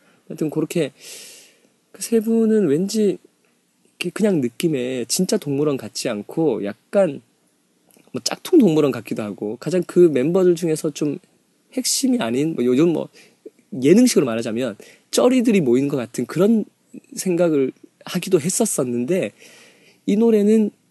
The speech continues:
정말 지난 동물원의 모든 노래들과 견주어도 전혀 손색이 없을 만큼 아주, 아주 훌륭한 노래라고 생각합니다.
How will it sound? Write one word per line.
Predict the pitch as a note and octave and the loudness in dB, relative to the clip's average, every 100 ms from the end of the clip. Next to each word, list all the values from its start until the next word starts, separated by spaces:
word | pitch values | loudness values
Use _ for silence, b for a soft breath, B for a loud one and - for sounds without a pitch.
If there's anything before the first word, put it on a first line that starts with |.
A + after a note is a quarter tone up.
| _ _ _ - | _ _ _ -8
정말 | G3 G#3+ G#3+ E3 A#2+ | -2 0 0 0 -4
지난 | - F#3+ F#3+ | -4 0 0
동물원의 | F#3 D#3 E3+ E3+ C#3+ | -2 -4 -2 -2 0
모든 | A#2+ C#3+ F#3+ G3 | 2 2 2 0
노래들과 | D#3 D3+ D#3 D3+ C#3 C#3+ C3 B2 C#3 | 0 2 2 0 -2 -4 -2 -2 -4
견주어도 | C3+ A#2+ B2 A#2+ C#3 A2+ A2+ A2 | -6 -8 -8 -4 -4 -4 -6 -6
전혀 | - B2+ | -6 -8
손색이 | B2 F3 F3 F3+ | -6 -4 -2 -2
없을 | B2+ - C3 | -2 -6 -8
만큼 | A2 - G#2+ | -10 -10 -12
아주, | - A2 D3+ - | -12 -10 -10 -8
아주 | D#3 D#3+ F3+ | -10 -6 -4
훌륭한 | D#3+ D#3+ D3+ B2+ | -2 -2 -4 -4
노래라고 | A#2 A#2 A2 | -6 -6 -6
생각합니다. | A2 C3 - A2 G#2 | -8 -12 -10 -8 -6